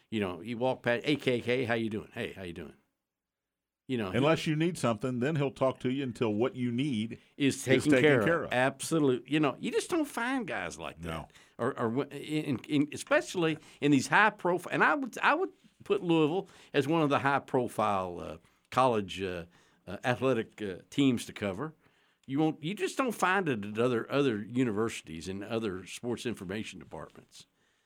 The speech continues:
Speaker 1: I mean, but you're absolutely right. If you needed something,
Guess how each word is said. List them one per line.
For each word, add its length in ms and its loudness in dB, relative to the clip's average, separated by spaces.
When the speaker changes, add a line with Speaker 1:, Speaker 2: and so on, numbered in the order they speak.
Speaker 1:
I 60 0
mean, 180 2
but 160 0
you're 120 4
absolutely 460 4
right. 300 -4
If 140 -6
you 100 2
needed 340 0
something, 440 -2